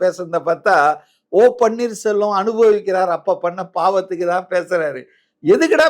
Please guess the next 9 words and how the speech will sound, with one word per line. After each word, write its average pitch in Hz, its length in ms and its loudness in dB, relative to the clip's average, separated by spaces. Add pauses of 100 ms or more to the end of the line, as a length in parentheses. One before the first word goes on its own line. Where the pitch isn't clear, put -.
(120)
பேசுறாருன்னு 220 540 0
பார்த்தா, 202 280 -2 (520)
அதிமுகவோட 240 1040 -4 (220)
ஏற்பட 226 300 -2 (120)
இருந்த 202 220 0 (120)
கூட்டணியை 220 600 -2
வந்து 202 160 -10 (120)
பொய் 254 140 0 (120)
சொல்லி 226 280 -6